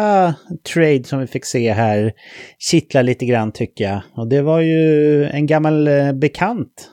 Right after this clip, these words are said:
Patrik Nemeth, som går tillbaka till Colorado Avalanche efter några år i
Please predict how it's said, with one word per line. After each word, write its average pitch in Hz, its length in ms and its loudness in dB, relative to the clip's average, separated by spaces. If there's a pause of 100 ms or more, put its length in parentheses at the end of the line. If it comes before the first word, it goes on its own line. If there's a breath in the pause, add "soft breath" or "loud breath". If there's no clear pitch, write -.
(120)
Patrik 151 380 -4
Nemeth, 180 440 -2
som 135 160 -4
går 135 100 0
tillbaka 160 560 -2
till - 160 -6
Colorado 113 420 0
Avalanche 98 680 -4
efter - 240 -6
några 101 300 -4
år 98 280 -4
i 101 220 -8